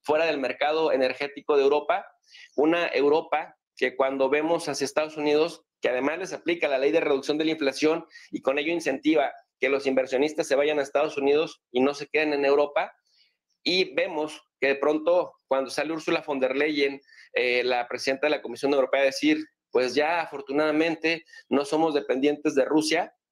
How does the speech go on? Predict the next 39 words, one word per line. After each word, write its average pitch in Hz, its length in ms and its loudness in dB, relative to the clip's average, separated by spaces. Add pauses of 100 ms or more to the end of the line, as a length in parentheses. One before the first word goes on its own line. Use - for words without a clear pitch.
(140)
cuando 123 220 0
uno 151 120 4
voltea 139 280 2
a 139 40 0
ver, 139 140 2
"Bueno, 139 220 -2
entonces 151 440 -4 (220)
ya 123 80 2
son 135 180 0
autónomos". 135 600 0
No, 165 320 -2 (300)
la 120 120 2
dependencia 139 520 0
nada 156 160 2
más 156 180 2
cambió, 147 580 0 (100)
cambió 135 320 0
de 160 120 0
proveedor, 156 560 2 (320)
pero 131 120 0
ese 160 160 -8
proveedor 151 320 2
nada 156 140 2
más 151 140 0
les 143 120 -10
puede 156 180 2
dar 156 60 -2
un 156 80 -2
diez 151 140 0
por 156 160 -2
ciento, 170 480 -2 (380)
y 156 380 0
Joe 165 180 2
Biden 151 600 -2
los 127 220 0
remata 131 500 -2 (160)
en 120 160 0
marzo 160 560 -2 (380)
diciéndoles, 156 880 -2